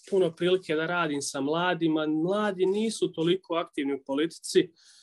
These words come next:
Prema nekim mojim saznanjima, informacijama, jako je mali broj mladih bio čak i na listama, e, za, za gradsko vijeće, a isto tako jako mali broj je i postaviti njih ušao u gradsko vijeće.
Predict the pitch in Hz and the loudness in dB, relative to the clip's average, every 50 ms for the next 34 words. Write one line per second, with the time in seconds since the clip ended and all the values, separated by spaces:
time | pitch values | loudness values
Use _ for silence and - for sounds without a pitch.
0 | _ _ - - 156 160 165 170 185 190 185 - - 160 165 175 175 175 160 147 | _ _ 0 2 4 4 4 4 4 2 2 0 2 2 2 2 2 2 0 0
1 | - - 151 147 139 139 151 151 160 170 165 160 151 143 131 - 147 143 143 147 | -2 -4 -4 -4 -4 -2 0 0 2 2 2 2 0 -2 -4 -6 -6 -4 -2 -2
2 | 151 156 165 175 - - - 165 156 156 151 160 180 196 196 180 165 - _ - | 0 0 -2 -2 -2 -2 -2 0 0 2 2 2 4 4 4 2 2 -2 _ -4
3 | 160 151 156 170 180 180 170 160 143 147 143 - 160 170 160 151 135 - 139 147 | -2 0 0 0 0 0 -2 -2 -2 -2 -4 -4 -2 -2 -2 -2 -2 -4 -6 -4
4 | 160 170 175 165 156 139 139 139 139 - - 175 180 170 151 151 - 185 180 170 | -2 0 0 0 0 -2 -4 -6 -8 -6 -2 0 2 2 2 0 0 -2 -2 -2
5 | - - 151 143 147 156 156 180 190 185 - - 147 135 135 135 127 - _ _ | -2 -2 0 2 2 6 6 6 6 6 4 0 0 0 2 0 -2 -4 _ _
6 | _ _ _ _ _ 135 135 135 135 135 131 131 160 160 160 - - 135 139 165 | _ _ _ _ _ -2 0 2 2 2 2 2 2 2 2 2 0 -2 0 0
7 | 165 156 151 151 147 160 160 - - - 156 147 135 - 135 143 147 156 170 175 | 0 0 2 0 0 0 -2 -4 -4 0 0 0 0 0 -2 0 0 0 0 -2
8 | 170 - 185 165 165 170 165 - 160 165 - 170 170 - 185 175 175 175 170 165 | -2 -2 -2 0 0 0 -2 -4 -6 -4 -4 -4 -4 -2 0 0 2 2 0 0
9 | - 165 165 170 170 165 156 151 147 147 160 170 170 165 151 151 151 151 151 147 | 0 0 2 2 4 2 2 0 -2 -2 -2 0 2 2 2 2 0 0 0 0
10 | 139 143 143 139 - 170 170 170 - 165 156 - - 156 151 160 165 165 160 160 | 0 -2 -2 -4 -4 -4 -4 -2 -2 -2 -4 -2 -4 -4 0 2 4 2 2 4
11 | 165 185 190 185 - 170 143 139 135 135 135 135 - - - 127 127 127 131 127 | 4 4 4 4 2 0 0 0 0 -2 -2 -4 -4 -6 -2 0 0 0 0 -2
12 | - 131 | -4 -8